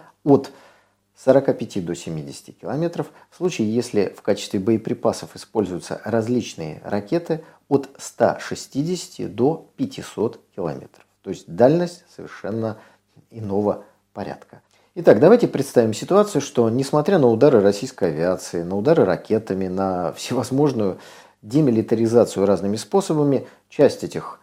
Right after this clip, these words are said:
систем окажется в руках военизированных формирований киевского режима. И произойдёт удар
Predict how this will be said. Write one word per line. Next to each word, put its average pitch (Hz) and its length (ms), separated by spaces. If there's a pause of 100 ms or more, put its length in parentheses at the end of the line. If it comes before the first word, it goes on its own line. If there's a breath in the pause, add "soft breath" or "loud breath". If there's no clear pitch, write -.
(200 soft breath)
систем - 460
окажется 160 440
в 196 80
руках - 560
военизированных 107 760
формирований 98 600
киевского 98 720
режима. 80 480 (380 soft breath)
И 120 180
произойдёт 80 840
удар 104 500